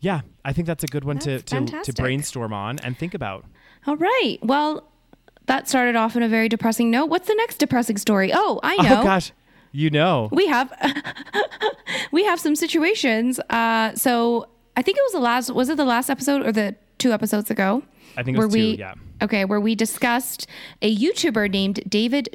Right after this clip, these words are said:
Speaker 2: Dobrik. He is
Speaker 1: Yeah.
Speaker 2: a ridiculously famous YouTuber.
Speaker 1: YouTube, yeah.
Speaker 2: Um, who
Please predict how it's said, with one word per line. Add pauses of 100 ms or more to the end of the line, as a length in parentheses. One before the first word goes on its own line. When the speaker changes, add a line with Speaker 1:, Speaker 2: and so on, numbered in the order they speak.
Speaker 2:
Dobrik.
He
is
Speaker 1:
Yeah.
Speaker 2:
a (240)
ridiculously
famous (100)
YouTuber.
Speaker 1:
YouTube,
yeah. (180)
Speaker 2:
Um, (360)
who